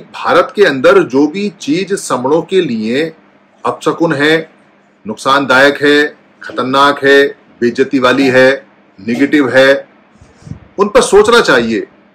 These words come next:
कि ऐसा क्यों है, कब से है, किसने आरंभ किया, किसने बदला, क्यों बदला,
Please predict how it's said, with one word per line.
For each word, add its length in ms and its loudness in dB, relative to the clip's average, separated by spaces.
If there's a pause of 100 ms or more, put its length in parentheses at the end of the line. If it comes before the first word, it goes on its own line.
(420)
कि 60 0
ऐसा 480 -2 (160)
क्यों 180 2
है, 200 -6 (540)
कब 160 2
से 220 2
है, 240 -8 (420)
किसने 260 -4
आरंभ 420 2
किया, 220 2 (340)
किसने 320 -4
बदला, 420 0
क्यों 320 -2
बदला, 340 0